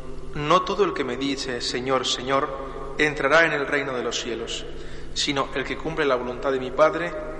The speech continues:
que está en el cielo". El que escucha estas palabras mías y las pone en práctica,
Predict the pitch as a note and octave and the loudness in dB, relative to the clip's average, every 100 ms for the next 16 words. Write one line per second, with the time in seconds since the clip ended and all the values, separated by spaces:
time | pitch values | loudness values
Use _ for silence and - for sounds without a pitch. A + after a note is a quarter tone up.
0 | - C3 A#2 C3 A#2+ A2+ G#2+ - A2 G2+ | -4 -4 0 2 0 0 -2 -2 -2 -4
1 | - - - - - - - - - - | -8 -8 -8 -8 -8 -8 -8 -8 -8 0
2 | D#3 D#3 D3+ - F#3+ G3+ F3 - D#3 D#3+ | 2 2 0 0 -2 0 -2 2 4 4
3 | B2+ C#3+ C3 A#2 - - C3+ A#2 - C#3+ | 2 0 0 0 0 -4 -2 -2 0 -2
4 | B2 - C#3 - A2+ - | -2 0 0 0 -6 -6